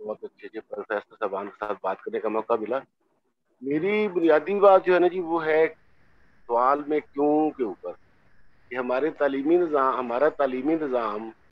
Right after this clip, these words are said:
तनकीदी फिक्र से आरी क्यों है। और मेरा इस बारे में जो मेरा महवर है ना, वो क्यों, क्यों के ऊपर महवर है।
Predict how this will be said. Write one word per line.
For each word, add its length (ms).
तनकीदी 760
फिक्र 240
से 140
आरी 300
क्यों 340
है। 80
और 460
मेरा 460
इस 440
बारे 240
में 120
जो 160
मेरा 240
महवर 340
है 60
ना, 80
वो 120
क्यों, 280
क्यों 460
के 120
ऊपर 220
महवर 360
है। 80